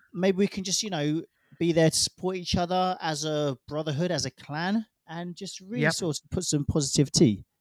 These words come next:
Speaker 1: positivity <laughs> out there.
Speaker 2: Definitely. And because we're cheapskates, uh, we're not committing to buying the actual, uh, g-, uh, you know,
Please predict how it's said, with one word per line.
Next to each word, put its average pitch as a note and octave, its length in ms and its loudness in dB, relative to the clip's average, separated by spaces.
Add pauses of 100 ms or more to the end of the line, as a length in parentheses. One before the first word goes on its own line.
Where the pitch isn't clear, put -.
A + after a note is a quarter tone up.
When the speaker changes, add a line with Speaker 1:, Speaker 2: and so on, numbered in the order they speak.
(140)
Speaker 1:
positivity B2 640 2
<laughs> - 140 -8
out D3 220 0
there. A2 220 -2 (840)
Speaker 2:
Definitely. E3+ 500 4 (240)
And G#3 160 8
because C4 300 8
we're A#3+ 80 8
cheapskates, F3+ 1000 2 (120)
uh, E3+ 180 4
we're G3 140 6
not A3+ 200 0
committing F#3 440 -2
to E3 80 0
buying F3+ 500 4
the D#3 100 0
actual, D#3 640 4
uh, D3 460 8 (320)
g-, C#3 80 -6
uh, F3+ 120 -4 (180)
you D#3+ 160 4
know, C#3+ 280 2